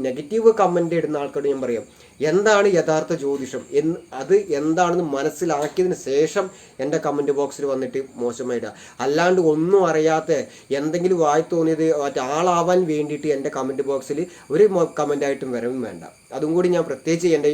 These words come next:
ഏഹ്, ദുർഗ YouTube ചാനലിലൂടെ ഞാൻ പറയണു. എന്തെങ്കിലും നിങ്ങൾക്ക് ഒരു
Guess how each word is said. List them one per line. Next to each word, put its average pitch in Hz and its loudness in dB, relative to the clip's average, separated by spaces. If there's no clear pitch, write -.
ഏഹ്, 131 -2
ദുർഗ 120 -6
YouTube 127 -10
ചാനലിലൂടെ 127 -4
ഞാൻ 120 -12
പറയണു. 113 -6
എന്തെങ്കിലും 196 2
നിങ്ങൾക്ക് 180 2
ഒരു 160 0